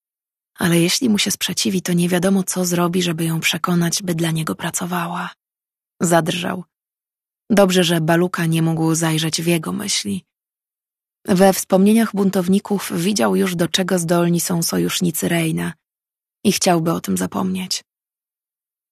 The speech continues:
A jednak nikt nie widział, żeby to Rein dopuszczał się takich okrucieństw.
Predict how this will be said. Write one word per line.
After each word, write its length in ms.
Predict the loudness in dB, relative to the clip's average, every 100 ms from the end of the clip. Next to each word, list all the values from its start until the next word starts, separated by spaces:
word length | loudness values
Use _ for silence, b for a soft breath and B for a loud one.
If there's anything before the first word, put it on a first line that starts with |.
| _ _ _ _ -2
A 60 | 0
jednak 440 | 2 2 0 2
nikt 320 | 2 0 0
nie 180 | 2 2
widział, 340 | 0 0 0
żeby 220 | 0 -2 -2
to 160 | 0
Rein 340 | 2 2 0 -4
dopuszczał 480 | -6 -6 -4 -4
się 140 | -4 -4
takich 300 | -8 -8 -6
okrucieństw. 720 | -4 -4 -4 -4 -4 -8 -10